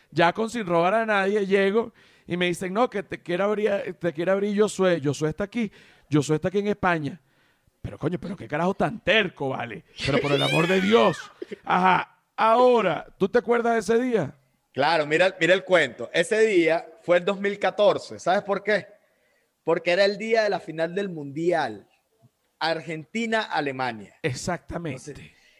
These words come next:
Speaker 2: y entonces la final del Mundial era a las dos de la tarde y la presentación era a las seis. Y yo me acuerdo que yo escribí como que, "Hola, yo estoy empezando", y tenía como tres meses haciendo stand-up. "Quiero abrir el show y tal".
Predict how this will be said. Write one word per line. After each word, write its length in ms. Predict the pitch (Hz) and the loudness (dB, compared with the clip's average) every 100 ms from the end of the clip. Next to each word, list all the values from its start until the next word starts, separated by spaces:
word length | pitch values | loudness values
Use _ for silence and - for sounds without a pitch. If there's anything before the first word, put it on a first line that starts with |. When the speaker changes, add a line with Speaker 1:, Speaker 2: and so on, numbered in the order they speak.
| _ | _
Speaker 2:
y 80 | 170 | -2
entonces 640 | 175 175 214 185 190 180 - | 0 0 0 0 -4 -6 -2
la 140 | 165 | -2
final 300 | 170 170 175 | 0 -2 -2
del 100 | 208 | -2
Mundial 420 | 220 214 220 170 143 | -6 -2 0 0 -2
era 140 | 151 | 0
a 20 | 180 | 0
las 200 | 147 120 | -2 -4
dos 140 | 156 | -4
de 40 | 170 | -2
la 140 | 135 | -2
tarde 420 | 120 110 - - - | -4 -6 -10 -20 -6
y 80 | 139 | -2
la 120 | 170 | -2
presentación 720 | 180 180 175 190 202 226 175 - | -2 -8 -6 -6 0 0 -2 -6
era 140 | 131 | -4
a 40 | 135 | -4
las 180 | 123 | -2
seis. 480 | - 135 95 - - _ _ _ _ _ _ | 0 0 -2 -12 -20 _ _ _ _ _ _
Y 100 | 147 | -2
yo 140 | 165 175 | 0 0
me 80 | |
acuerdo 420 | 185 220 208 180 180 | 0 2 4 2 0
que 280 | 160 135 - | 0 -2 -4
yo 120 | 143 | -6
escribí 460 | 147 170 202 208 202 | -4 -4 -2 -2 -2
como 220 | 170 160 | -6 -8
que, 100 | 156 | -4
"Hola, 260 | 208 196 | -2 0
yo 80 | 170 | -2
estoy 160 | 160 190 | -4 -4
empezando", 440 | 190 151 180 185 | -4 -6 -6 -6
y 60 | 147 | -8
tenía 240 | 131 156 | -8 -8
como 180 | 165 156 | -8 -10
tres 160 | 131 135 | -12 -10
meses 240 | 151 151 | -8 -6
haciendo 320 | 147 127 120 | -6 -8 -12
stand-up. 380 | 127 151 131 - - - - _ | -6 -4 -4 -8 -20 -20 -20 _
"Quiero 200 | 147 165 | 0 2
abrir 220 | 190 202 202 | 4 4 2
el 60 | |
show 440 | 202 220 208 196 185 | 0 0 2 2 0
y 40 | |
tal". 440 | - 214 202 180 | 0 -4 -4 -6